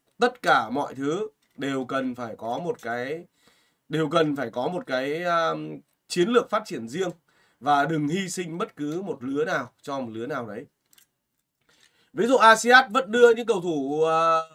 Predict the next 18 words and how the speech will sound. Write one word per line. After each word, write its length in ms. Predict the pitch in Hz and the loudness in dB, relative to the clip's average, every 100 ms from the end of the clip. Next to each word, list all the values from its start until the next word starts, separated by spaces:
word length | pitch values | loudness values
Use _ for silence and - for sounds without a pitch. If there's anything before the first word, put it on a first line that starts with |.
| _ | _
U 160 | 202 208 | -4 2
hai 140 | 202 | 4
ba 240 | 208 202 202 | 6 6 4
cộng, 140 | 196 | 0
U 100 | 180 | 0
hai 120 | 196 190 | 0 0
bốn 220 | 180 208 | -2 0
cộng 200 | 226 180 | -2 0
đi, 300 | 220 226 233 _ _ _ _ | 0 0 -4 _ _ _ _
đúng 120 | 160 | 2
không 80 | 220 | 6
ạ? 120 | 214 - - | 6 4 -8
Chơi 340 | - 214 214 208 | -2 -2 0 0
tưng 200 | 254 247 | 2 4
bừng 260 | 220 208 | 4 2
tẹt 160 | 208 202 | -2 4
ga 240 | 220 226 | 6 8
lên. 300 | 233 240 240 | 8 6 2